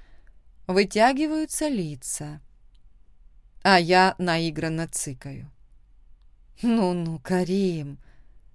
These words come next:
это так пошло, дарить жене и любовнице драгоценности из одного комплекта». Но её серёжки мне понравились, ей идут.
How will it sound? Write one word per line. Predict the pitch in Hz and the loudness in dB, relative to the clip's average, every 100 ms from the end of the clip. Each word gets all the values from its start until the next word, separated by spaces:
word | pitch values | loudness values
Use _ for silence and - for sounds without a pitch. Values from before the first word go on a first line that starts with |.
| _ | _
это | 175 - | -8 -4
так | 190 165 - | -4 -4 -8
пошло, | - 170 208 269 - 175 180 - - - - - - - - | -6 -2 -2 -2 -8 -10 -14 -20 -20 -20 -20 -20 -20 -20 -12
дарить | 185 208 196 190 175 - | 2 4 6 4 -2 -6
жене | 185 180 196 196 180 | -4 0 2 2 0
и | 165 | -2
любовнице | 160 160 190 165 165 156 - 165 - | -4 4 4 4 0 -6 -4 -4 -4
драгоценности | 170 175 165 165 - 262 277 214 160 - - 151 - - - - - | -2 0 0 -4 -2 0 2 0 -4 -8 -12 -12 -14 -20 -20 -18 -6
из | 214 185 | 0 0
одного | 180 165 156 175 | 2 0 -2 -4
комплекта». | 180 170 165 160 - - 175 - - - - - - - - - - - - - - - - | -4 -8 -8 -10 -12 -16 -16 -18 -20 -20 -20 -20 -20 -20 -20 -20 -20 -20 -20 -20 -20 -18 -2
Но | 233 320 415 | 2 4 4
её | 403 294 226 226 | 4 2 4 2
серёжки | - 240 220 208 - 277 | 2 0 2 0 -2 -2
мне | 269 196 | -2 -2
понравились, | 220 247 175 151 165 180 - - | -4 -4 -4 -8 -10 -10 -12 -12
ей | - 160 156 | -10 -6 -4
идут. | 185 160 139 - | -6 -8 -16 -20